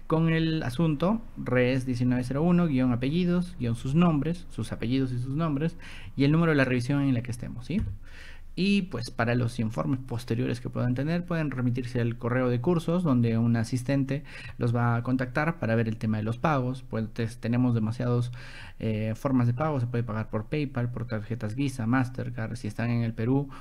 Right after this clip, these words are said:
o en Bolivia, pueden hacerlo a los, a los bancos directamente. Si están en Arequipa, pueden venir a nuestras oficinas para poder reali-, realizar el pago y presentar los modelos con nosotros mismos, ¿no? Listo,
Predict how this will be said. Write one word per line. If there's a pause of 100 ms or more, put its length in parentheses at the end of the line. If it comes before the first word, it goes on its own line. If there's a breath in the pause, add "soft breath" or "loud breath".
(160 loud breath)
o
en
Bolivia,
pueden
hacerlo
a
los,
a
los
bancos
directamente.
Si
están
en
Arequipa,
pueden
venir
a
nuestras
oficinas (340 loud breath)
para
poder
reali-,
realizar
el
pago
y
presentar
los
modelos
con
nosotros
mismos,
¿no? (600 loud breath)
Listo,